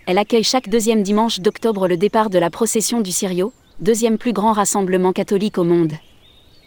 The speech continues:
Les jours précédant la manifestation, la ferveur religieuse monte en pression,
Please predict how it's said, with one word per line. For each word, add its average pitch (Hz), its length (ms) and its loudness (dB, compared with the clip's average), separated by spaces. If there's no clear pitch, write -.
Les 208 180 4
jours 277 200 0
précédant 226 440 0
la 180 100 2
manifestation, 208 840 0
la 185 140 0
ferveur 226 420 0
religieuse 226 460 0
monte 220 240 0
en 202 80 -2
pression, 180 400 -2